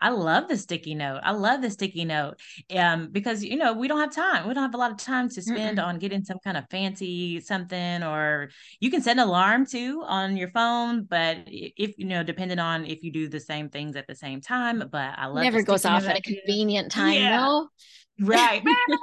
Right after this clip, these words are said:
Speaker 1: So I love that sticky note idea. I have,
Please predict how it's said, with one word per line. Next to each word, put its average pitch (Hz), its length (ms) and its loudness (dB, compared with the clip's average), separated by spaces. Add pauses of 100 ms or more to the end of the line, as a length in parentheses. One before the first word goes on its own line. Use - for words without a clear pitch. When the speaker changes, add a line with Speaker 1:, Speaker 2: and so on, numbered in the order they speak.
(420)
Speaker 1:
So 208 260 4
I 196 320 2
love 214 280 -2
that 160 140 -6
sticky 214 280 -8
note 214 160 2
idea. 208 600 2
I 175 220 2
have, 165 600 -2